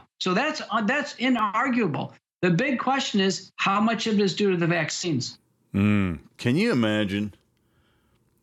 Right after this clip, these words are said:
Speaker 2: Now, you know, we've been hearing for a little bit of time now since these vaccines rolled out about the cancer rates are spiking. Just, I don't know if you've heard that. I've, I've been reading that a ton.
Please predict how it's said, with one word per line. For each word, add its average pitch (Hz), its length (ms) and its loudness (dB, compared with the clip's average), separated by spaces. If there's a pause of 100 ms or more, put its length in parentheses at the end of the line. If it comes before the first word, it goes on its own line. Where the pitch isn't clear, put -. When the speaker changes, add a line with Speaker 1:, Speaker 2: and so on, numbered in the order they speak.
(100)
Speaker 2:
Now, 120 500 2 (1800)
you 160 220 -4
know, 170 140 0
we've 240 200 0
been 175 140 2
hearing 127 380 2
for 104 180 2
a 98 80 4
little 117 240 2
bit 107 180 4
of 92 80 -4
time 101 320 0
now 85 240 0
since 87 220 -4
these 87 140 -4
vaccines 90 420 -2
rolled 85 240 0
out 80 120 0
about 85 160 0
the 95 80 -4
cancer 139 460 -2
rates 87 320 -2
are 101 160 -4
spiking. 135 480 -6 (1300)
Just, - 360 -4
I 101 40 2
don't 160 100 4
know 151 60 2
if 123 80 0
you've 165 120 0
heard 87 200 0
that. 69 140 -4
I've, 107 180 0
I've 120 120 0
been 92 160 -2
reading 87 180 -2
that 82 120 -2
a - 20 -12
ton. 90 460 -4